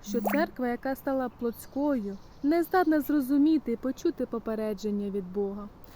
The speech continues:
Водночас по всьому світу поширилися пророчі матеріали Одеської церкви Слово Боже про кінець світу. Служителі з інших міст кажуть, що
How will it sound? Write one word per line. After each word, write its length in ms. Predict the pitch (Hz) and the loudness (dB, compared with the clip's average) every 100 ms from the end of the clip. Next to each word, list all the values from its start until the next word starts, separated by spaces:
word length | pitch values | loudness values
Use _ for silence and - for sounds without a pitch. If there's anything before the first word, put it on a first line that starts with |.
| - - - | -20 -14 -2
Водночас 760 | 226 208 226 277 294 208 - | 0 4 4 4 2 -6 -8
по 120 | - | -6
всьому 480 | 254 - 330 311 320 | -4 2 4 4 2
світу 420 | - 285 285 - | 2 2 4 2
поширилися 760 | 208 233 - 294 285 269 - 254 | -6 -6 -2 0 2 0 -2 -4
пророчі 500 | 240 233 254 269 240 | -2 0 0 0 -2
матеріали 580 | 233 220 226 247 247 233 | -4 -2 -4 -2 -2 -2
Одеської 600 | 240 196 262 359 - 320 | -4 -2 -2 -2 -2 -2
церкви 480 | - 262 247 247 208 | 0 -2 -2 -2 -6
Слово 460 | - 226 220 214 208 | -8 -4 -2 -2 -2
Боже 480 | 196 208 208 208 214 - - - - - | -2 -2 -2 -6 -12 -16 -18 -20 -10 0
про 160 | 240 | 0
кінець 440 | - 254 226 214 - | 2 2 2 0 -4
світу. 400 | 220 214 208 202 - - - - | -4 -4 -6 -10 -12 -18 -18 -12
Служителі 580 | - 277 285 247 294 330 | 0 2 4 4 6 8
з 80 | 247 - - - | 6 -4 -16 -2
інших 520 | 262 370 - 359 - | 2 2 4 2 4
міст 300 | 285 269 240 - | 6 6 4 -4
кажуть, 420 | - 240 220 214 - - - | -4 -2 -2 -4 -6 -16 -14
що 200 | - 254 | -2 0